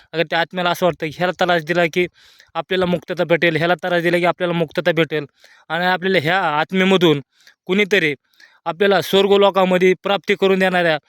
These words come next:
माणसाच्या हुडकिण्याच्या प्रयत्नामध्ये ते दुसऱ्या माणसाला त्रास करतात. ते काही जाणून बुजून त्रास करत नाहीत, अगर काय नाही, त्यांना फक्त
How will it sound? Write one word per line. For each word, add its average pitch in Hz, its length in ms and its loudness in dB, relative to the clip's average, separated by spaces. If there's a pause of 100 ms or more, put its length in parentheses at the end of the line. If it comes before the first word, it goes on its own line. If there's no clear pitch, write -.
(280)
माणसाच्या 185 600 0 (600)
हुडकिण्याच्या 190 540 0
प्रयत्नामध्ये 180 580 0 (400)
ते 175 100 -2
दुसऱ्या 185 360 0
माणसाला 185 360 0
त्रास 190 300 -4
करतात. 156 320 -2 (520)
ते 175 80 0
काही 190 180 2
जाणून 190 360 0
बुजून 190 260 0
त्रास 190 320 -2
करत 185 260 0
नाहीत, 185 200 0 (400)
अगर 156 260 0
काय 180 140 0
नाही, 156 220 0
त्यांना 175 220 -2
फक्त 175 260 -6